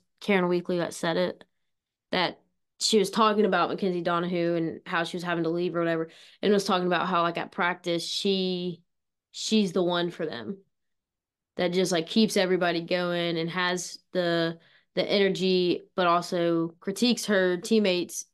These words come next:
but also encourages them. Like, she was just all around, not just a shortstop for them. She, but, like, she was a leader. Like we were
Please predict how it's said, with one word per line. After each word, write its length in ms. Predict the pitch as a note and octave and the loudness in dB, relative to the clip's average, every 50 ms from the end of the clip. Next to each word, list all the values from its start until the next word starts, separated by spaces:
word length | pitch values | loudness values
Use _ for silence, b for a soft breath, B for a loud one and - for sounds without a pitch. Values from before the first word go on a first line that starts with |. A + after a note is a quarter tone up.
| _ _ - - | _ _ -10 -6
but 60 | E3 | -2
also 380 | F3 F#3+ G#3 G3+ - A3 G3+ | 0 2 0 2 2 2 2
encourages 460 | G3 F#3+ F#3 G#3 F#3+ F#3+ F#3 F#3 F3+ E3+ | 2 0 0 0 0 0 0 -2 -2 -2
them. 160 | F#3+ F3+ F3+ | -2 -2 0
Like, 140 | F3 F3 E3+ | -2 -4 -4
she 140 | - - G#3 | -2 -2 -2
was 140 | G3 F3+ E3 | -2 -2 -2
just 160 | F3+ E3+ - - | -8 -8 -6 -4
all 240 | F3+ F3+ F3 F3+ F3 | -2 0 0 2 0
around, 560 | E3+ F3 F3+ F3+ F3+ F3 E3+ E3 E3 E3 E3 _ _ _ _ _ _ _ _ _ _ - | 0 0 0 0 0 0 0 -2 -2 -6 -10 _ _ _ _ _ _ _ _ _ _ -4
not 380 | F#3 F#3 F#3+ F#3 F#3 E3 - F3+ | -2 2 2 4 2 2 0 -4
just 460 | E3+ F3 F3+ F3 E3+ E3 E3 - - | -2 0 0 2 2 0 -2 -4 -8
a 60 | - | -8
shortstop 500 | - - F3 E3 C#3+ - - D#3+ C#3+ - | -6 -4 -4 -4 -2 -2 -2 -2 -2 -2
for 80 | - D#3 | -4 -4
them. 160 | D3+ D3 D#3 | -4 -4 -4
She, 240 | - - - F3 E3+ | -6 -4 0 0 0
but, 300 | C#3+ - F3 D3+ C3 C3+ | 0 2 0 0 0 0
like, 160 | F3 - - | -4 -6 -4
she 160 | - - A3 G3 | -4 0 2 2
was 120 | F#3 F#3 | 4 4
a 40 | F#3 | 4
leader. 340 | F#3 G#3+ B3 C4 A#3 F3+ E3+ | 4 4 4 4 2 0 0
Like 160 | E3 E3 E3+ | -2 -2 -2
we 60 | G3 F3+ | -2 -2
were 140 | F3+ E3+ | -2 -2